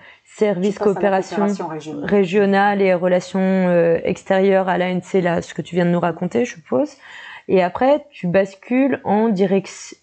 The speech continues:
Speaker 1: directrice, ah, mais, eh, il y a beaucoup de directions, hein.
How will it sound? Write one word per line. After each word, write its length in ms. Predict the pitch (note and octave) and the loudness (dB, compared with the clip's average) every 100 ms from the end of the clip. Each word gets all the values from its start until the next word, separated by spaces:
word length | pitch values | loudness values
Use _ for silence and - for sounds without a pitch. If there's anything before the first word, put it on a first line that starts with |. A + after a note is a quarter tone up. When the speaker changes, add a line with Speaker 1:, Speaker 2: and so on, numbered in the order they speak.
| _ - | _ -8
Speaker 1:
directrice, 640 | F#3 A#3 G3+ - B3 - | -2 0 0 -2 -6 -4
ah, 60 | F#3 | -6
mais, 80 | - - - - - - | -8 -14 -20 -20 -20 -4
eh, 80 | - | 0
il 60 | E3 | 0
y 40 | |
a 40 | D3+ | 0
beaucoup 260 | D#3+ - | -2 -6
de 60 | A#3 | -8
directions, 580 | - G3 F#3+ F3 D#3 | -4 -4 -4 -4 -2
hein. 100 | E3+ | -4